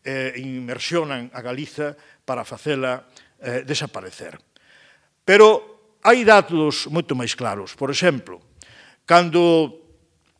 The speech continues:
Galiza, mm, a súa clase dirixente, corre perigo de perder a hexemonía na relación dos reinos occidentais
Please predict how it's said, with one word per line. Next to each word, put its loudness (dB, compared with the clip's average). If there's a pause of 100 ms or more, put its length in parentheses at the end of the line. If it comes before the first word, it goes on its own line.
(180)
Galiza, 2 (200)
mm, -6
a -8
súa -6
clase 0
dirixente, -8 (480)
corre 6
perigo -4 (320)
de -6
perder 4
a 4
hexemonía -4 (260)
na -4
relación -6
dos -12
reinos -6
occidentais 0